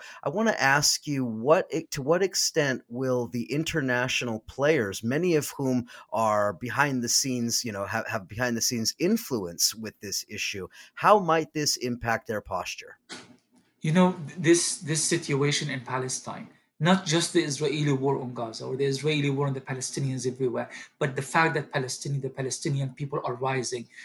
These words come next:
Speaker 2: in an unprecedented intifada uprising that we haven't really seen the like of in such a long time. Some people say this goes back to nineteen eighty-seven when Palestinians rose in a similar intifada. But some people, and I agree with that historical analysis,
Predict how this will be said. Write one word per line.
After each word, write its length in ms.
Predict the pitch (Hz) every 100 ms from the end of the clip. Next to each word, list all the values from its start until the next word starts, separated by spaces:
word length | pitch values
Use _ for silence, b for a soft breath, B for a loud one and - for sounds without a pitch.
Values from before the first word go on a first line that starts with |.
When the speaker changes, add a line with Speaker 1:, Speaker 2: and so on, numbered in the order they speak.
| B
Speaker 2:
in 120 | -
an 140 | 151 151
unprecedented 880 | - 185 - 165 - 147 156 151 131 -
intifada 680 | 139 131 131 - 131 120 135
uprising 600 | 151 - 160 143 131 127 - B B
that 180 | 156 156
we 80 | 180
haven't 400 | 160 190 175 -
really 180 | 185
seen 260 | 151 - 151
the 80 | 139
like 240 | 143 135 -
of 220 | - 127 b b -
in 120 | 147
such 320 | - 175 -
a 40 |
long 220 | 139 135 131
time. 260 | 143 123
Some 260 | 127 180 175
people 260 | 196 190
say 220 | 151 - 156
this 200 | 156 151
goes 240 | 151 139
back 260 | - 151 -
to 80 | 151
nineteen 360 | 143 139 165
eighty-seven 680 | 160 143 143 - 151 147 139 B B
when 160 | - 151
Palestinians 720 | - 156 143 - 151 139 123
rose 260 | 147 147 135
in 140 | -
a 40 | 139
similar 400 | - 165 139 143
intifada. 720 | - 135 131 - 135 131 135 - b b -
But 240 | - - _
some 320 | - 202 190
people, 360 | 196 190 170 165
and 100 | 156
I 100 | 143
agree 260 | 147 135 165
with 180 | 143
that 160 | 143 135
historical 480 | - - 151 139 160
analysis, 580 | 135 135 135 127 143